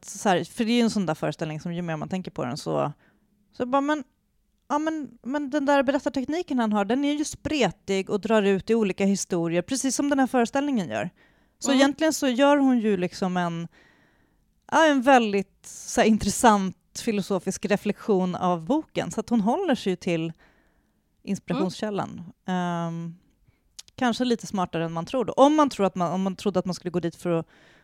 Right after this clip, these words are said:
Speaker 1: för att få Anna Karenina, liksom, eh, så... Ja, men de, de så här som man gör. Alltså, de försva-, hon försvarar ju även det.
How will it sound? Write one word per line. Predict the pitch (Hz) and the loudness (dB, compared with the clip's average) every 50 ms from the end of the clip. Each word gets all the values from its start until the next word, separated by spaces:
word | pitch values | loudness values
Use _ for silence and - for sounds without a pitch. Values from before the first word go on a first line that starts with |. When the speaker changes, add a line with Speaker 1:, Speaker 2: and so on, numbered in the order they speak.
| _ _ _ | _ _ _
Speaker 1:
för | - 196 | -6 -6
att | 180 | -2
få | - 190 | 0 0
Anna | 180 180 185 180 175 | 0 0 0 -2 -2
Karenina, | - - 196 196 233 269 262 233 190 165 143 | -2 0 0 0 2 2 2 2 0 0 -4
liksom, | 87 90 - - 131 117 113 98 165 - - _ _ - - | -6 -8 -8 -8 -8 -6 -6 -8 -12 -12 -16 _ _ -8 -4
eh, | 190 180 170 170 | -2 -2 -2 -2
så... | 160 - - 190 180 170 170 165 160 165 160 - _ _ _ _ _ _ _ _ _ - | -4 -6 -4 -2 0 0 0 0 0 -2 -6 -10 _ _ _ _ _ _ _ _ _ -4
Ja, | - | -2
men | 254 254 240 | 0 2 4
de, | 233 220 214 202 - | 4 2 2 -2 -8
de | - 180 196 208 220 226 226 220 208 208 190 - _ _ _ _ _ _ _ _ _ - - - _ _ | -6 -2 0 2 2 2 0 -2 -4 -6 -8 -12 _ _ _ _ _ _ _ _ _ -20 -20 -20 _ _
så | - - 277 | -2 0 0
här | |
som | 262 - 269 254 | 2 2 2 0
man | 262 277 | 0 2
gör. | 302 320 247 147 - | 2 2 2 2 0
Alltså, | - 208 - 226 | -2 -6 -4 0
de | 208 233 226 | 0 0 0
försva-, | - - 247 - - 269 - 226 | -2 -6 -6 -4 -2 0 0 2
hon | 226 233 | 0 0
försvarar | 226 - 262 - - 254 240 233 226 | -2 -4 -6 -2 2 4 4 4 4
ju | 226 214 | 4 2
även | - 202 190 196 208 220 | 2 2 2 0 0 0
det. | 254 - - | 0 -2 -2